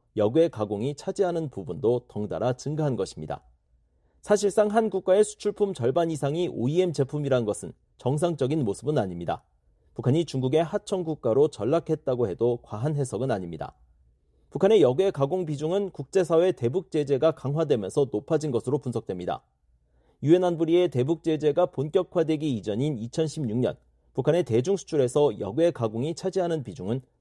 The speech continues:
단 삼 퍼센트였습니다. 그러나 북한의 수출 금지 품목이 조금씩 늘기 시작한 이천십칠 년엔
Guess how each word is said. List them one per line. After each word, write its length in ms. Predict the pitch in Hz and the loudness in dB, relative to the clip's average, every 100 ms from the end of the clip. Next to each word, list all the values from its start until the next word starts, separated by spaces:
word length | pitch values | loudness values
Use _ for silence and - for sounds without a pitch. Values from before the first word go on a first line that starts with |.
| _ | _
단 180 | 113 151 | -2 0
삼 220 | 202 208 | -2 -2
퍼센트였습니다. 920 | 202 170 127 101 - 85 82 87 - _ _ _ _ _ _ | -2 0 0 0 -4 -10 -6 -6 -6 _ _ _ _ _ _
그러나 280 | 151 175 190 | 4 6 4
북한의 360 | 160 175 196 | 2 0 0
수출 320 | 202 - 214 208 | 0 -2 0 0
금지 360 | - 143 165 | 0 -4 -2
품목이 440 | - 180 165 160 175 | -8 -6 -4 -4 -4
조금씩 480 | 131 151 151 170 117 | -2 -2 -2 -4 0
늘기 280 | 123 151 | 0 0
시작한 440 | 160 - 127 156 143 | -2 -2 0 0 0
이천십칠 640 | 98 156 156 - - 202 | -2 -2 -2 -8 -10 -2
년엔 260 | 180 110 | 0 0